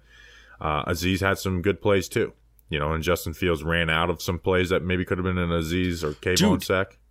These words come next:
Speaker 2: Kayvon is fast. Like,
Speaker 1: Oh, word?
Speaker 2: wicked fast. Yeah, and, and not just, like, you see a lot of the times edge rushers, they're not able to keep up with Fields or,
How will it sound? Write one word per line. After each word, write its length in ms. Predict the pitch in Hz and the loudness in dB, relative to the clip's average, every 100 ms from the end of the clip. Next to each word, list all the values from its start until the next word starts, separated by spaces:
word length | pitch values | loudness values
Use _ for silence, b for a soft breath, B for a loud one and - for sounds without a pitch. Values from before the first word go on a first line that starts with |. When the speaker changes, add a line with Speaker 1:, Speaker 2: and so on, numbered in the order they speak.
| _ | _
Speaker 2:
Kayvon 720 | - 165 220 185 131 113 95 - _ _ _ _ _ _ _ | 0 2 2 2 2 2 -2 -6 _ _ _ _ _ _ _
is 240 | - 120 - | -2 0 0
fast. 1080 | - - - 185 196 156 - - - - - _ _ _ _ _ _ _ _ - | 0 -4 0 2 4 2 2 2 2 -2 -10 _ _ _ _ _ _ _ _ 0
Like, 260 | 160 156 - | 2 4 4
Speaker 1:
Oh, 160 | 113 85 | 2 4
word? 640 | 92 117 139 143 135 147 | 4 4 2 0 -2 2
Speaker 2:
wicked 380 | 277 - 147 113 | 2 2 0 -2
fast. 580 | - 226 254 127 - 190 | 0 2 4 4 0 4
Yeah, 180 | 254 | 4
and, 400 | 196 156 165 165 | 4 2 0 0
and 120 | - 185 | 0 0
not 240 | 214 285 | 0 2
just, 260 | - 220 202 | 2 2 4
like, 200 | 190 175 | 2 2
you 80 | |
see 180 | - 285 | 2 4
a 80 | 262 | 4
lot 180 | 202 202 | 4 4
of 60 | |
the 60 | 165 | 2
times 360 | - 170 160 131 | 0 2 2 2
edge 220 | 151 143 | 2 4
rushers, 400 | 151 135 147 123 | 2 2 -2 0
they're 140 | 131 | 2
not 180 | 131 139 127 | 2 2 2
able 240 | 139 131 | 2 0
to 100 | 120 | -2
keep 320 | - - 120 | -4 -6 0
up 180 | 143 - | 0 0
with 200 | 110 - | -6 -8
Fields 520 | - 196 147 92 - | -2 0 0 0 0
or, 240 | 120 110 | 2 0